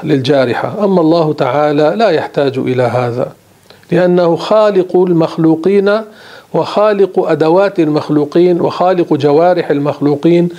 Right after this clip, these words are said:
وأعضاء المخلوقين، فلا تكون صفته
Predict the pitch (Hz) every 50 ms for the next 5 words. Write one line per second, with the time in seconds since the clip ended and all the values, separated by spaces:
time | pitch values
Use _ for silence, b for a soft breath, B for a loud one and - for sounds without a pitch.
0 | B B B B B B B 175 - 160 160 131 127 135 160 175 185 185 - 165
1 | 151 147 147 143 - - 151 147 147 147 - 170 175 175 165 - 202 220 220 208
2 | 202 196 202 208 208 - - b b b b b b b b b - 165 160 -
3 | 214 202 190 175 143 - - 160 151 - 202 196 190 - 175 175 180 170